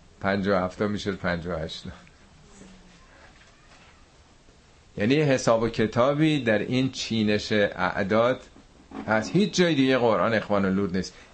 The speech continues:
این نوع شیوه رو خیلی جای دیگه هم به کار برده که آدم تعجب می‌کنه که چرا نگفته قوم لوط. همه جا داره میگه قبلهم قوم، نمی‌دونم، بعدش هم میگه قوم تبع.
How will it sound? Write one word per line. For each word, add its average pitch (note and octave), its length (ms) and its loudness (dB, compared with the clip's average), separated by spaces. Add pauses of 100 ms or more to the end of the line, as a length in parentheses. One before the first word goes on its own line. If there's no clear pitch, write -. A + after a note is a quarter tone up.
(420)
این C3+ 340 2
نوع B2 260 2
شیوه A#2 340 0
رو C#3+ 160 2
خیلی C#3 320 0
جای G2 200 4
دیگه F2+ 220 0
هم E2+ 120 -2
به E2 60 -6
کار F2+ 280 -2
برده F2 220 -4
که G#2+ 120 -6
آدم G2+ 160 0
تعجب G#2+ 440 0
می‌کنه A2+ 360 -4
که A2+ 120 -4
چرا A2 200 -4
نگفته G#2+ 400 -2
قوم G#2 260 2
لوط. A2 260 0
همه G2+ 180 0
جا G#2+ 140 -2
داره G2 240 0
میگه G2+ 360 0 (1040)
قبلهم F#2+ 640 0 (200)
قوم، G2+ 240 2
نمی‌دونم، F#2+ 640 0
بعدش G2+ 420 0
هم A2 100 2
میگه A2 200 -4
قوم G2 320 0
تبع. F#2 440 -2